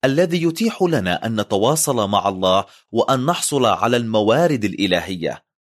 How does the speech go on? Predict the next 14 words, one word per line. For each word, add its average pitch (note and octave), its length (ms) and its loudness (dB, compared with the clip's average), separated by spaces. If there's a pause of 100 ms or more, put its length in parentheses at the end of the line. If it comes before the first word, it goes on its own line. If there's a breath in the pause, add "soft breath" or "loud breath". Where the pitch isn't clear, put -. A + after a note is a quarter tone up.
(320)
ويجب F2 440 -2
علينا F#2 520 0
أن G#2+ 80 -2
نصلي G#2+ 760 -2 (120)
في E3 340 -4
كل D3+ 400 -2
الأوقات. E2+ 640 -4 (800)
ولكن A2+ 540 0 (800)
ما A2+ 200 2
أكثر G#2 440 0
ما F#2 180 0
يعيق F#2+ 460 -2
الجسد F#2+ 880 -2
شرعية G#2+ 640 -2